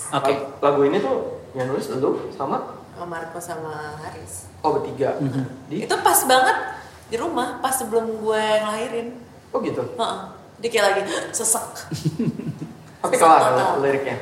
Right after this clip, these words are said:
Speaker 3: Enggak, liriknya, liriknya baru setelah ini, baru pas bikin di sini.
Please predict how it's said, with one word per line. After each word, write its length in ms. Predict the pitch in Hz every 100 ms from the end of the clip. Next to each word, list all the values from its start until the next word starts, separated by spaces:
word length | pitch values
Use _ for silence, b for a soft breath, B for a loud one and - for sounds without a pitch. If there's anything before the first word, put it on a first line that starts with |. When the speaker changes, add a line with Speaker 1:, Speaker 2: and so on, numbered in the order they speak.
| 120 -
Speaker 3:
Enggak, 260 | 180 147 - - - -
liriknya, 400 | 170 160 202 214 - - - - - - -
liriknya 360 | 185 175 202 196
baru 240 | 170 175
setelah 800 | 160 175 170 165 151 - - - - - -
ini, 220 | - 165 170
baru 340 | 147 147 151
pas 400 | 147 147 - - - - - - - - -
bikin 220 | - 160
di 80 | 160
sini. 160 | -